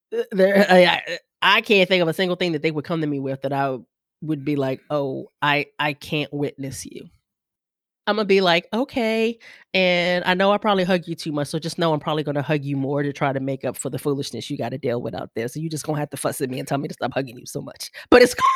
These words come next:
it's gonna happen. But there's, I mean, I remember when I was pregnant.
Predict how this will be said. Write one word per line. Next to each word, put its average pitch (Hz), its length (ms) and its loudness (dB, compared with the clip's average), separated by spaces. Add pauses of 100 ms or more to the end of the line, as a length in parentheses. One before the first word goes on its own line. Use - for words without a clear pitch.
(100)
it's - 200 4
gonna - 240 0
happen. - 400 0 (580)
But 196 360 6 (560)
there's, 202 760 2
I 208 100 6
mean, 208 200 2
I 190 120 6
remember 202 400 0
when 208 120 -2
I 208 80 -2
was 208 160 -6
pregnant. 220 540 -10